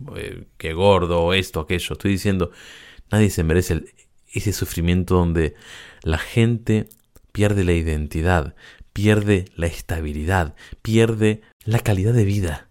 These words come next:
pierde calidad de vida. ¿Por qué? ¿Por qué? Y esto ha pasado con tantos famosos y tantas personas no famosas. Y uno dice, "¿Por qué llegan a estos extremos?".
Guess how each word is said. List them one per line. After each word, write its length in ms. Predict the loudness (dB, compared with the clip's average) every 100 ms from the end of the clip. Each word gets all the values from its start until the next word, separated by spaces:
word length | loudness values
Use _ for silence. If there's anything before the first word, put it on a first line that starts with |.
| _
pierde 420 | -4 2 2 2 -2
calidad 600 | -4 -2 2 0 0 -8
de 180 | -4 -4
vida. 360 | -2 -6 -8 -14 _
¿Por 300 | -2 -2 -2
qué? 400 | -4 0 0 -2 _ _
¿Por 260 | -8 -8 -8
qué? 440 | -2 0 0 -4 -14 -20 -12
Y 60 | -6
esto 140 | -2
ha 40 | 0
pasado 340 | -2 0 0
con 280 | 2 -2 -2
tantos 380 | 0 0 0 -6
famosos 460 | -4 -4 -6 -8 -10
y 60 |
tantas 300 | -8 -6 -6
personas 380 | -6 -4 -2 -2
no 220 | 0 0
famosas. 720 | 0 -2 -2 -4 -6 -14 -16 -20 _
Y 80 | -6
uno 100 | -4
dice, 340 | -2 -6 -12 -16 -12
"¿Por 180 | -12
qué 160 | -8 -8
llegan 440 | -6 -2 -2 -2
a 40 | -4
estos 300 | -6 -8 -8
extremos?". 720 | -12 -10 -10 -10 -14 -20 -20